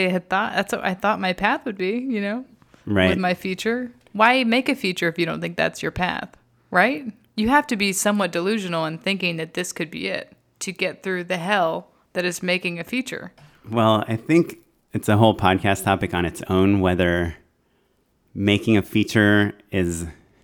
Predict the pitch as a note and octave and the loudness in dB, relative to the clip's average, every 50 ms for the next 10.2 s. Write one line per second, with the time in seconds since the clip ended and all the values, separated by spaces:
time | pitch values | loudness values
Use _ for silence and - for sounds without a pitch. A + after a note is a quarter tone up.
0 | _ _ _ _ _ _ _ A#2+ A2+ - A#2 A2 A#2 A#2+ - A#2+ - A#2+ A#2 - | _ _ _ _ _ _ _ 0 0 2 4 4 4 4 4 2 2 0 2 4
1 | B2+ A#2 G2+ G#2+ - - G#2 F#2 G2 G2 G2 G2 F#2 - G2+ G2 F#2+ - F#2+ E2+ | 4 2 2 2 0 0 0 0 2 2 2 2 2 0 0 -2 0 0 0 0
2 | - - - G#2+ F#2+ - A2 G2 - - F2+ F2+ E2+ E2+ E2 F#2+ G#2 - - - | 0 -2 -2 -2 0 2 0 0 0 -2 -4 -4 -4 -2 0 0 0 0 0 0
3 | F#2+ F2+ D#2+ D2+ E2 F2 F#2 G#2+ A#2 - F#2+ E2+ - - - _ _ _ _ - | 0 0 0 0 0 2 2 2 2 0 -4 -6 -8 -14 -16 _ _ _ _ -20
4 | - - - - - - - - A#2 A2+ G#2+ G#2+ G#2 G2+ G2+ G2 F2+ - G2 G2+ | -20 -20 -20 -20 -20 -14 0 4 6 8 8 8 8 8 6 6 4 2 4 4
5 | G2+ G2 F#2 F#2 F#2 F2+ F2+ - F#2+ E2+ - - - F#2+ - - F2+ E2+ - - | 6 6 6 4 4 2 2 -2 -6 -8 -2 2 2 2 2 2 0 -2 -4 -2
6 | - F2+ E2+ E2 E2 E2 E2 D#2+ - - _ - - F#2 F2+ F2 E2 F2 E2+ E2+ | -2 0 0 0 -2 -2 -4 -6 -8 -12 _ -2 0 2 2 2 2 2 0 2
7 | F#2 F2 E2+ E2+ D#2+ - - E2+ - - F2+ E2 E2+ - - - E2+ - - E3+ | 2 0 0 0 -2 -4 -6 -6 -4 -6 -6 -6 -8 -8 -8 -6 -6 -6 -6 -10
8 | - _ _ _ _ _ - E3+ E3 E3 E3 E3 E3+ F3+ G3 F3+ - F#3+ F#3+ - | -14 _ _ _ _ _ -6 -4 -2 -2 -2 -4 -4 -6 -8 -8 -10 -12 -8 -6
9 | F#3+ G3 G3 - G3 F3+ F3+ E3+ E3 - E3+ E3 - F3+ E3+ - - _ _ - | -6 -6 -4 -6 -8 -8 -8 -8 -8 -8 -10 -10 -10 -12 -14 -14 -18 _ _ -4
10 | F#2 E2 - - | -2 -2 -2 -6